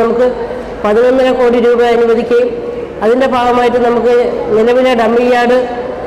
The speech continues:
അവിടെ, അവിടെയുള്ള മാലിന്യങ്ങളെല്ലാം തന്നെ മാറ്റിക്കൊണ്ട് നമുക്ക് ആ ഭൂമി വീണ്ടെടുക്കുന്നതിന് വേണ്ടിയുള്ള,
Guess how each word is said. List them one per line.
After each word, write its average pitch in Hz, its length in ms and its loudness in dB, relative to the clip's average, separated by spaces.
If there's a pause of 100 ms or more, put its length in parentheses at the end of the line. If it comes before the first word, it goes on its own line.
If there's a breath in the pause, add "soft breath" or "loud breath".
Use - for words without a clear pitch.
(180)
അവിടെ, 233 260 2 (800)
അവിടെയുള്ള 240 400 2
മാലിന്യങ്ങളെല്ലാം 240 840 2
തന്നെ 240 140 0
മാറ്റിക്കൊണ്ട് 233 580 2 (880)
നമുക്ക് 226 200 0
ആ 233 160 0 (120)
ഭൂമി 247 220 2 (100)
വീണ്ടെടുക്കുന്നതിന് 247 640 2
വേണ്ടിയുള്ള, 240 340 2